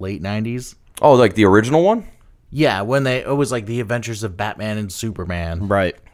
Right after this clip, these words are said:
Speaker 3: Yeah.
Speaker 2: Yeah, it, <clears throat> they definitely harken back to a lot of that. And we've seen more current day versions of adapting that with, like, Young Justice,
Speaker 3: Yeah.
Speaker 2: um, kinda taking on that similar animation feel, but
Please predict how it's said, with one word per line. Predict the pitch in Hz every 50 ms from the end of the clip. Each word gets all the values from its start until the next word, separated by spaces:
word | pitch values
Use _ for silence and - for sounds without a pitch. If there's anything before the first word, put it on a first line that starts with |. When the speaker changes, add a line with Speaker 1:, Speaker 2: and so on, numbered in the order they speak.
| _ -
Speaker 3:
Yeah. | 85 87 90 92 - -
Speaker 2:
Yeah, | - 196 202 143 - - -
it, | 131 147 208 208 165 123 - -
<clears throat> | _ _
they | - 139 139 147
definitely | 143 117 143 156 165 165 170 170 170 165 156 147 131
harken | - - - 127 143 147 - - 123 110 98
back | 107 110 120 120 -
to | - - 107
a |
lot | 101 98 95 110 117
of | 113
that. | 123 127 135 139 - - _ _ _ _ _ _ _ _ _ _ _ - - -
And | 139 127 139
we've | 143 135 -
seen | - - 170 165 160
more | 156 147 143 123 107 - - - - _ _ _ -
current | - 143 139 139 139 120 123
day | 127 123 123 123
versions | 117 120 123 123 117 120 131 127 117 110
of | 104
adapting | 92 85 101 101 110 113 - 113 113 110
that | 110 113 110 -
with, | - 101 -
like, | 95 92 90 87 92
Young | 101 104 107 107
Justice, | 92 98 101 104 104 - - 107 104 104 - - - - _ _ _ _ _ _ _ _ - 82
Speaker 3:
Yeah. | 80 76 95 92 90 87 87 87
Speaker 2:
um, | 85 85 80 - -
kinda | - 117 104 95
taking | - 117 107 - 104 101 95
on | 95 95 95
that | 95 92 90 87 85 - _ _ _ _ _ - -
similar | - - - 143 127 120 113 104 101
animation | 95 95 92 92 90 - - 82
feel, | - - 120 117 117 113
but | 104 98 95 -